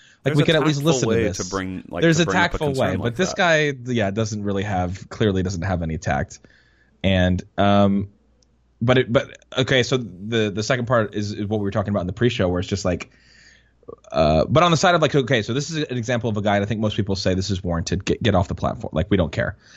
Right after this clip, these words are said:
Speaker 2: But, like, how about in a situation where we're talking about, like you said, Valve controls the market here, and, uh, you know, whenever you have this much power,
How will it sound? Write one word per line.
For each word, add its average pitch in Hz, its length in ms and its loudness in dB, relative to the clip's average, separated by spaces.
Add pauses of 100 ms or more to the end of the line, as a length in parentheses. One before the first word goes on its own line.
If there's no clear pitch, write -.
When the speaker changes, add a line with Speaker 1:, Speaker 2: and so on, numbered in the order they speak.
(240)
Speaker 2:
But, 139 500 2
like, 117 320 2
how - 140 -2
about 202 200 2
in 151 60 -6
a 131 40 -4
situation 117 580 -4
where 101 100 0
we're 95 60 -4
talking 104 280 2
about, 95 300 -2
like 95 220 -4
you 107 60 0
said, 95 220 -2
Valve 127 260 2
controls 107 440 0
the 92 80 -6
market 87 400 -6
here, 50 300 -10 (580)
and, 113 360 2 (180)
uh, 71 80 -14
you 113 160 0
know, 107 120 4
whenever 131 280 2
you 139 100 2
have 123 240 0
this 117 180 -4
much 104 240 -8
power, 92 600 -4